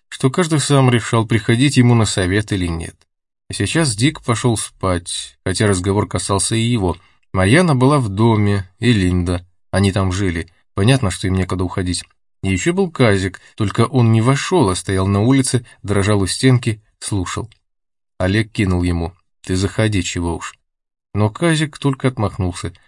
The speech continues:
Он лучше знал, что можно, а что не надо делать. «Я посижу», — сказал Олег вопросительно,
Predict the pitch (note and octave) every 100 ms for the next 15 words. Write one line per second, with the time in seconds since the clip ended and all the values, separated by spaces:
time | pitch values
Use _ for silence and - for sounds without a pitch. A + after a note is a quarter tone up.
0 | _ G2+ G#2+ A#2+ A#2 G#2+ F#2 G2 G#2 -
1 | - F#2+ A#2 D#3 A2+ F2+ - A2 F#2+ -
2 | G2+ F#2+ - A#2 B2+ B2+ F#2 E2+ F2 F#2
3 | F2 E2+ - - _ _ _ _ _ _
4 | _ F2 G2 A#2 A2 A2+ - A2+ B2+ D3
5 | - G2+ G2 G2 F#2+ F2+ F#2+ G2+ F#2 A2
6 | G#2 G2+ G2